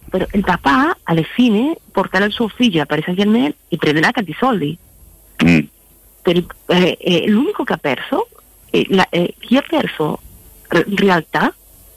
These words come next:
Speaker 1: eh, in questo, quest'ultima settimana è Messi, perché Messi ha perso quello che gli faceva, eh, eh, vivere facile, no?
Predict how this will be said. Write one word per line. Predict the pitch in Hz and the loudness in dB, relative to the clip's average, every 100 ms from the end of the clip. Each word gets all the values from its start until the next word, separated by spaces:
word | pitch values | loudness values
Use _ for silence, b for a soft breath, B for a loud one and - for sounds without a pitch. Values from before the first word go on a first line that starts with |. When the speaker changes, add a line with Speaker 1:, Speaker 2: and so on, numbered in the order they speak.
| - | -2
Speaker 1:
eh, | 170 156 | 2 4
in | 143 - 151 | 2 0 -2
questo, | 170 160 165 160 147 | -2 -2 -2 0 0
quest'ultima | - 156 - 160 175 - 170 | -2 -4 -4 -4 -4 -2 0
settimana | 160 165 254 - | 2 0 0 0
è | 175 | 0
Messi, | 233 - - - _ B B B B B B | 0 -2 -6 -8 _ B B B B B B
perché | - 190 226 | -4 2 2
Messi | 277 - 311 | 2 0 -4
ha | - | -2
perso | - - - 302 - _ | -2 -2 -4 -6 -8 _
quello | - 226 233 277 | -2 0 2 0
che | - | -2
gli | 190 | -2
faceva, | 185 - 185 175 - - | -2 0 0 -2 -10 -6
eh, | 170 165 160 156 156 - - - - | -2 2 2 0 0 -2 -6 -8 -4
eh, | 139 160 - | -2 0 0
vivere | 190 190 202 | 0 0 -2
facile, | - 160 - 143 143 | -4 -6 -4 -4 0
no? | 240 | 0